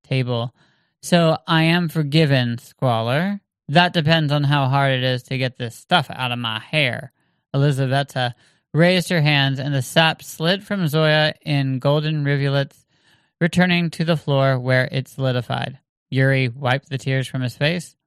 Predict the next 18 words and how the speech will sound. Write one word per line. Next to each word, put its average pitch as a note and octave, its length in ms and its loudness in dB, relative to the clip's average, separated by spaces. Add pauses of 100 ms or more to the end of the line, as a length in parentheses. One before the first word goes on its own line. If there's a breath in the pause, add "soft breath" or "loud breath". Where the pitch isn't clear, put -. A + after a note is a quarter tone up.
(140)
"Will, D3+ 380 4 (340 soft breath)
will D#3+ 120 6
Commander D#3 500 4
Nazulensky D3 880 2
have C#3 300 2
to - 120 -4
endure C3 440 2
this C3 180 -6
ordeal C3 640 -2
every C3 320 0
time?" C3+ 480 0 (760 soft breath)
"I'll C#3 180 4
do C3+ 240 4
it D3 80 4
if D3 120 2
I D3 140 4
have C3 340 2
to." A#2+ 320 -8